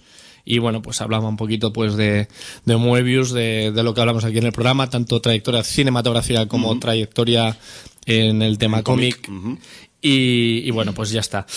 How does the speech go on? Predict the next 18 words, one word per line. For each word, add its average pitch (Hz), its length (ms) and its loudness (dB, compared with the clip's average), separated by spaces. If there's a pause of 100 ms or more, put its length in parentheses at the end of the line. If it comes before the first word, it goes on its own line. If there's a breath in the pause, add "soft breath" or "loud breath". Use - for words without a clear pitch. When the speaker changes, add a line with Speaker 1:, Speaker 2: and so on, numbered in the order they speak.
(440 loud breath)
Speaker 1:
Luego, 175 340 2
bueno, 139 220 -6
pues 123 260 -10
decir 127 400 -4
que 123 380 2
ha 120 60 0
habido 120 400 0
comentarios 120 420 -2
de 127 80 0
Grendel, 147 480 2
de 131 60 0
Endermiro, 147 600 2
de 117 380 0
Orlak, 139 400 0
de 127 100 -2
Bayok, 143 360 0
de 131 80 2
Polaco. 143 520 0